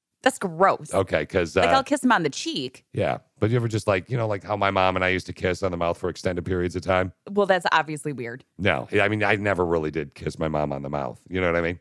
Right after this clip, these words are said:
Speaker 1: But didn't you?
Speaker 2: No, we're not. My, my dad told me he loved me once, and I was like, called my mom. I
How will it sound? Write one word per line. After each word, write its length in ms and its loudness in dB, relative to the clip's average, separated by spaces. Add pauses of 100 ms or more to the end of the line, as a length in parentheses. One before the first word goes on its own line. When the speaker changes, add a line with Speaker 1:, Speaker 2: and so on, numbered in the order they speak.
(140)
Speaker 1:
But 140 -10
didn't 260 -4
you? 380 -10
Speaker 2:
No, 260 4
we're 80 2
not. 240 2
My, 140 0
my 220 -4
dad 360 -2
told 160 -4
me 60 -4
he 80 -6
loved 180 0
me 80 -8
once, 240 -12
and 60 -8
I 40 -6
was 100 -6
like, 120 -12 (460)
called 240 2
my 100 2
mom. 280 2
I 120 0